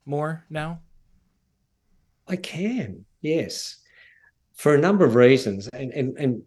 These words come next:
Speaker 2: certainly I see him more as a man who, who was experiencing temptations and the struggles and the challenges of his life as a man. As, you know, I ne-, I never really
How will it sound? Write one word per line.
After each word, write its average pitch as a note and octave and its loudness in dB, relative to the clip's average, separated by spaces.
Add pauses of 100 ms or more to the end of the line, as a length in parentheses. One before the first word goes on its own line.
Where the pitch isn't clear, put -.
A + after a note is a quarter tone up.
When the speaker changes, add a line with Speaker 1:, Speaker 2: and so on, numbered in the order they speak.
Speaker 2:
certainly E3 4
I A2+ 8
see C#3+ 0
him C3 0
more B2+ 4
as A2 0
a A#2+ 2
man A#2 4
who, A2+ 0 (160)
who A#2 2
was A2 -4 (400)
experiencing C#3 4
temptations A#2+ 0
and A#2 -2
the G#2+ 0
struggles B2 0
and A#2 0
the A2 2
challenges A#2+ -4
of G#2+ -4
his A2 -4
life G2+ -2 (540)
as B2+ -2
a B2 2
man. A#2 0
As, F#2+ -16 (480)
you C#3 2
know, A#2+ 6
I A#2+ 6
ne-, C3 2
I B2+ 0
never D#3 4
really B2+ 4